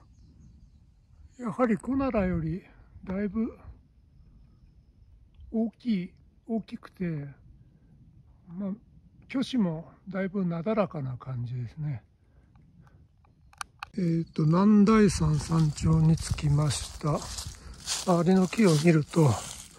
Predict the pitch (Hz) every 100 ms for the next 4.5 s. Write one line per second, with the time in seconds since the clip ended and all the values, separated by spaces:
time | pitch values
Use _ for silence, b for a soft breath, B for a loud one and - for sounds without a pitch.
0 | B B B B - - 165 170 165 165
1 | 175 202 131 131 147 156 139 170 156 143
2 | 117 - 135 113 - 139 147 107 - -
3 | B B B B - - - - 185 -
4 | 180 190 175 170